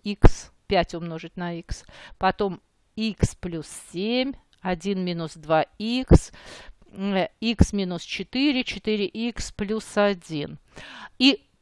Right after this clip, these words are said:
значение произведения равно нулю. Так вот, каждый из этих множителей надо приравнять к нулю,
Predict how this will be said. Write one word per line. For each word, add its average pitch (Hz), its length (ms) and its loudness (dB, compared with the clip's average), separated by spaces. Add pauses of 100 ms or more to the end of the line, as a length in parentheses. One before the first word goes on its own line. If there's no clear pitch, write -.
значение 311 560 2
произведения 285 680 4
равно 262 340 4
нулю. 247 480 -4 (440)
Так - 200 -2
вот, 262 240 0 (300)
каждый 175 800 4 (200)
из 165 160 -8
этих 160 300 2
множителей 302 640 2 (100)
надо 185 400 2
приравнять 165 720 0
к - 120 -14
нулю, 196 440 -2